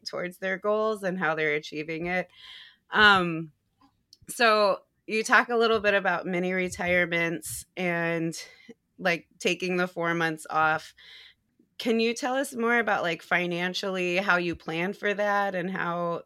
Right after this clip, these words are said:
you can kind of look into that? I know you have some strategies that you really like using, but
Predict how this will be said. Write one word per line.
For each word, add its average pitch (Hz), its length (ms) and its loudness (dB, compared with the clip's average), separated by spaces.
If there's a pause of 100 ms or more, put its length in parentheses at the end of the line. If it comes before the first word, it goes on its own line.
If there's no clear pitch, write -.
you 170 180 -8
can 165 220 -8
kind 175 220 -4
of 165 100 -6
look 170 280 -6
into 170 280 -4
that? 196 280 -2
I 185 80 0
know 185 180 -2
you 175 320 -2 (100)
have 175 260 -4
some 170 200 -8
strategies 160 880 -6
that - 240 -6
you 165 300 -12 (420)
really 160 340 -2
like 147 560 -4
using, 143 720 -6
but 156 260 4